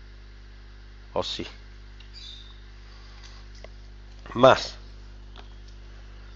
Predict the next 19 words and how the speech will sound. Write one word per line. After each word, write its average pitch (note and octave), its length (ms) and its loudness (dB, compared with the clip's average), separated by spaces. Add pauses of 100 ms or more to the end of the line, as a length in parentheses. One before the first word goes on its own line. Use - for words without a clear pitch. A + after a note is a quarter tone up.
(3250)
A G2+ 100 6
mí B2 140 10
se A2 180 6
me G2+ 80 6
ocurre, D#3 480 8
ya A2+ 120 8
te B2+ 120 12
digo, G#2+ 200 8
yo A2 220 8
no E3+ 100 12
me, C#3 600 12 (1800)
no G#2 120 6
me A#2+ 120 8
corto. - 400 10 (1500)
Con A2+ 140 8
respecto A2+ 500 6
a G#2 60 10
los G2+ 240 6
niños, E3+ 560 8